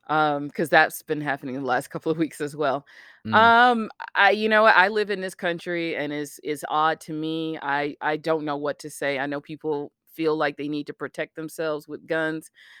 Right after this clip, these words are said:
Speaker 1: but, um, one thing I will say, and I, I, I don't really show my, I don't think I talk, we don't talk politics here that often, do we? I don't
Speaker 2: What?
Speaker 1: know. <laughs>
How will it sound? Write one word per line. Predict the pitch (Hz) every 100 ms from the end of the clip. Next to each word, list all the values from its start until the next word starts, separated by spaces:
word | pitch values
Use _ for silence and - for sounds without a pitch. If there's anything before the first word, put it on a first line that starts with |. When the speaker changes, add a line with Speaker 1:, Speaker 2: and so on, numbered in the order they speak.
| _
Speaker 1:
but, | 139 151 139 143 - -
um, | 143 139 135 131 123 147
one | 180 247
thing | 277 277
I | 247
will | 202 190 196
say, | - 139
and | 139
I, | 151 165 -
I, | 147 165 _ _ _ -
I |
don't | 349 523
really | 262 285 294
show | - 262 262
my, | 254 254 240
I | - 262
don't | 359 _
think | 349
I | 330
talk, | - 170 -
we | 190
don't | 294 330
talk | - -
politics | 170 143 135 123
here | - 143 -
that | - 147
often, | 151 151
do | 180 262
we? | 381 _ _ _
I | -
don't | -
Speaker 2:
What? |
Speaker 1:
know. | - - - - 466 -
<laughs> | 320 - 269